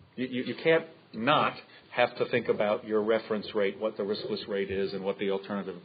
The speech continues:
deployment of your capital is. Um, finally, I'll just come back and echo, um, what I said at the outset. Um, this is a painful recession.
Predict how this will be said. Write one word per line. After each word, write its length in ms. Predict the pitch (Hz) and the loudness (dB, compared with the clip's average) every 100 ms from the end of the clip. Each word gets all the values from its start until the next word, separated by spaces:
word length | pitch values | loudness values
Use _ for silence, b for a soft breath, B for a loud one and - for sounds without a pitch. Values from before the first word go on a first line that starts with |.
| - 107 - | -12 -12 -8
deployment 420 | 98 101 98 98 | -2 -2 -2 -4
of 100 | 90 | -8
your 80 | 90 | -6
capital 440 | - 98 92 87 | -2 -2 -2 -4
is. 220 | 95 95 - B B B B B - | -6 -6 -14 B B B B B 2
Um, 260 | 110 107 - - | 4 4 0 0
finally, 300 | 143 151 143 | 6 8 8
I'll 80 | 117 | 6
just 180 | 120 - | 6 2
come 140 | 123 | 2
back 240 | 110 104 107 | 4 4 4
and 80 | |
echo, 400 | 127 131 131 117 113 B B - - | 2 4 4 4 0 B B -10 0
um, 320 | 104 98 104 | 2 2 2
what 120 | 107 | 2
I 100 | 95 | 2
said 180 | 95 104 | 2 0
at 60 | 90 | 2
the 140 | 98 131 | 0 4
outset. 460 | 127 123 120 110 - - - | 4 4 4 2 0 -14 -8
Um, 440 | 113 101 98 95 92 B B B B B - | 0 4 4 2 -6 B B B B B -4
this 140 | 135 143 | 2 2
is 320 | 151 143 127 | 6 6 6
a 120 | 117 - - | -2 -6 -4
painful 440 | 165 175 - 151 | 0 0 2 2
recession. 640 | 127 123 123 120 170 208 | 2 2 2 2 -2 -6